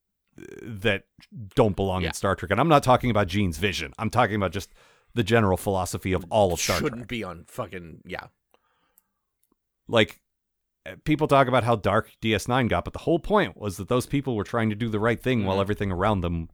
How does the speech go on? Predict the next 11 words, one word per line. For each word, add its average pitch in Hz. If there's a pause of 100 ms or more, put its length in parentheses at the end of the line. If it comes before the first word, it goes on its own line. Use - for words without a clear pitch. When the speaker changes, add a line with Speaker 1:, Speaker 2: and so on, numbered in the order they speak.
Speaker 1:
turned 87
to 76
shit. -
Speaker 2:
Yeah. 95
Speaker 1:
Like, - (600)
on 104
Enterprise, 113
they 101
always 98 (400)
just, - (220)
ugh, 87